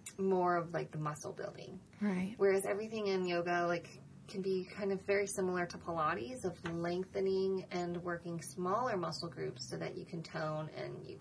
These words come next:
Speaker 1: can build just muscle and anatomy awareness.
Speaker 2: Mm-hmm.
Speaker 1: Like, like, just from, like, pulling your belly button into your back and then realizing, like, where to breathe and how to breathe, especially, like, in downward dog.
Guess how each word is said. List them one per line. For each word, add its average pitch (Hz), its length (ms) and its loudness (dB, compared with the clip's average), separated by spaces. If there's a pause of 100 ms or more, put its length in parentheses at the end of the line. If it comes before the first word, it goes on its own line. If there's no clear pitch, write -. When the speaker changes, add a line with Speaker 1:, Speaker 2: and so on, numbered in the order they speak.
Speaker 1:
can - 300 -8 (1120)
build 196 280 8
just - 300 -8 (340)
muscle 226 760 2
and 196 280 0
anatomy 180 760 2
awareness. 180 640 0 (220)
Speaker 2:
Mm-hmm. 196 400 8
Speaker 1:
Like, 190 280 4 (580)
like, 190 200 0 (140)
just 208 300 -4
from, 190 220 2
like, 175 220 -2
pulling 190 460 2
your 175 100 0
belly 170 220 2
button 160 240 -2
into 170 260 -4
your 165 140 -2
back 160 300 -2
and 170 120 -2
then 160 120 -4
realizing, 160 560 -2
like, 156 160 -6
where 175 280 2
to 170 80 -2
breathe 165 320 -6
and 170 80 -6
how 160 260 0
to 165 100 -2
breathe, 160 400 -4
especially, 175 440 -8
like, - 220 -6
in 175 260 -6
downward 170 360 -2
dog. 196 260 0